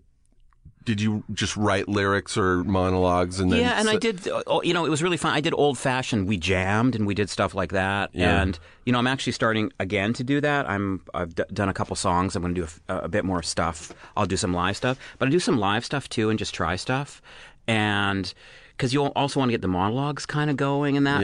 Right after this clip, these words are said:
Speaker 2: So
Speaker 1: Yeah.
Speaker 2: I did a few little shows with, with music. And I've done, I've actually done five one-man shows, all of them with Brian Connolly.
Speaker 1: Yeah.
Speaker 2: Um, and sometimes I cut and paste the same material, so there's probably really only three shows there. Um, <laughs> but there's something about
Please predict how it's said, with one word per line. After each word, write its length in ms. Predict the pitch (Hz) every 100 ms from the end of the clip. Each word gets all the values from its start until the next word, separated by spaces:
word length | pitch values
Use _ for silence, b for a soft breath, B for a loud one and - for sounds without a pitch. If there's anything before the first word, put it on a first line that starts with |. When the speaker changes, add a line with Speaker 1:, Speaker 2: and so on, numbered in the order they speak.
| 95
Speaker 2:
So 40 |
Speaker 1:
Yeah. 40 | -
Speaker 2:
I 40 |
did 120 | 226
a 40 | 240
few 240 | - 160
little 200 | 139 113
shows 920 | - - 90 87 120 165 214 220 - - B B -
with, 220 | 113 113 110 120
with 180 | 107
music. 480 | 101 104 110 143 -
And 160 | 117 117 -
I've 280 | 117 120 -
done, 460 | 156 160 151 135 - B B B
I've 80 | 170
actually 220 | 208 123
done 140 | 117
five 420 | 90 120 107 117 107
one-man 400 | 104 107 98 90
shows, 380 | 107 98 110
all 100 | 101 107
of 40 |
them 80 | 101
with 120 | 87
Brian 260 | 92 92 87
Connolly. 520 | 90 85 107 135 170
Speaker 1:
Yeah. 300 | 95 92 85 80 -
Speaker 2:
Um, 320 | 113 113 120
and 120 | 135
sometimes 280 | 165 139 92
I 40 | -
cut 160 | 110
and 80 | 85
paste 200 | 101 85
the 60 | 82
same 180 | 98 82
material, 320 | - 85 71
so 100 | -
there's 80 | -
probably 200 | 87 64
really 140 | 69
only 140 | 60 -
three 400 | - 80 78 -
shows 320 | - 98 95
there. 200 | - 73 - B B -
Um, 300 | 127 123 127
<laughs> 60 | 123
but 140 | 151
there's 140 | 151 -
something 380 | 175 180 - 135
about 380 | 117 123 117